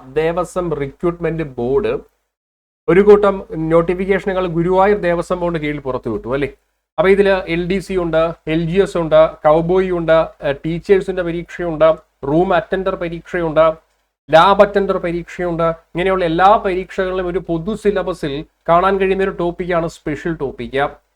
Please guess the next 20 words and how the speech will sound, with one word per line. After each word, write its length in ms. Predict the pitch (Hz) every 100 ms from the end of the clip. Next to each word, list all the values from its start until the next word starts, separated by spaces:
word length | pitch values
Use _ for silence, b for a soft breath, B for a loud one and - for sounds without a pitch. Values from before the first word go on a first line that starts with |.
| _ _ _
എന്താ 280 | 160 180 196
സ്പെഷ്യൽ 360 | 170 170 160 180
ടോപ്പിക് 320 | 180 170 170
എന്ന് 120 | 165
പറയുന്നത്? 480 | 160 160 160 156 165
ക്ഷേത്രങ്ങളെ 840 | 160 - - 170 175 202 196 202
കുറിച്ച് 320 | 202 180 170
പഠിക്കുക, 600 | 180 170 160 175 170 165 -
ക്ഷേത്ര 340 | - 160 160
ആചാരങ്ങളെ 680 | 170 160 151 170 185 185 185
കുറിച്ച് 280 | 180 165 165
പഠിക്കുക, 560 | 165 160 147 160 156 -
ക്ഷേത്ര 320 | - 156 180
അനുഷ്ഠാനങ്ങളെ 800 | 165 156 165 - 180 180 180 185
കുറിച്ച് 260 | 185 170 160
പഠിക്കുക, 600 | 156 156 151 160 160 -
ക്ഷേത്രത്തിലെ 520 | - 160 160 180 185 185
വാസ്തുകലകളെ 840 | 143 165 160 - 175 160 165 170
കുറിച്ച് 280 | 165 156 170
പഠിക്കുക 640 | 156 151 156 160 156 160